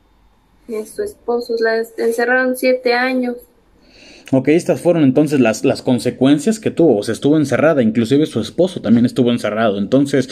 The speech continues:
Speaker 2: pues obviamente hubo, hubo muchas consecuencias, hubo, hubo consecuencias a, de acuerdo a los ideales que, que, que, bueno, que esta mujer de gran valentía tuvo.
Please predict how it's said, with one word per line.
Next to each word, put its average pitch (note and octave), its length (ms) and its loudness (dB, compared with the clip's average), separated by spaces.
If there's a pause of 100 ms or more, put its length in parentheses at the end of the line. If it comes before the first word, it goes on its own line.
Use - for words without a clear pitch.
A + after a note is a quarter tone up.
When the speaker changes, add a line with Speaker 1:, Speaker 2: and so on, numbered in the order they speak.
(400)
Speaker 2:
pues C#3+ 180 2
obviamente G3+ 540 4
hubo, D3+ 340 4
hubo D3+ 240 0
muchas E3+ 560 0
consecuencias, C#3 840 0
hubo, C3 240 4
hubo C#3 260 4
consecuencias A#2+ 800 0
a, G2+ 320 -6 (320)
de A#2+ 100 0
acuerdo C#3 300 2
a D3 40 6
los C#3 160 0
ideales A#2+ 400 2
que, G2+ 360 -4
que, A2 180 -4
que, - 80 -6
bueno, B2+ 220 4
que C3+ 80 -2
esta G#2 500 -2
mujer C3 300 2
de C3+ 100 0
gran B2+ 240 2
valentía A#2 420 0
tuvo. D#3 300 2